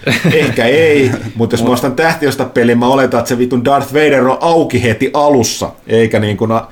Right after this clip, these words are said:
Speaker 2: ansaittava aika isolla ex-, tota, kredittimäärällä,
Speaker 1: Mm.
Speaker 2: niin kuin tässä Battlefront kakkosessa, että vähän niin kuin
Speaker 1: Niin.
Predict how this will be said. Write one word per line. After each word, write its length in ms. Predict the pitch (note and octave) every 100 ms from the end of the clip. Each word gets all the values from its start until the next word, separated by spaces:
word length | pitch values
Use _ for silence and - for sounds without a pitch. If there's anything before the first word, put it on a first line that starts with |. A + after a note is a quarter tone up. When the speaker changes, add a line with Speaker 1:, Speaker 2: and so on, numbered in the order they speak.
| - - -
Speaker 2:
ansaittava 560 | B2 B2+ A#2+ A#2 A#2
aika 180 | A2+ A#2+
isolla 400 | B2+ B2+ A2+ A2 -
ex-, 280 | B2+ B2 A2
tota, 300 | A2+ B2 A#2
kredittimäärällä, 880 | - C#3+ C3+ B2+ A2 F#2 E2+ F#2+ F#2
Speaker 1:
Mm. 60 | F#2
Speaker 2:
niin 160 | F#2+ G2
kuin 80 |
tässä 160 | - A2
Battlefront 440 | G2+ G2 G2+ G#2
kakkosessa, 680 | - B2 A#2+ G#2+ F#2+ F2+ G2+
että 160 | F2 G2
vähän 160 | G2 A2
niin 100 | G2+
kuin 120 | G2+ -
Speaker 1:
Niin. 260 | A2 G#2+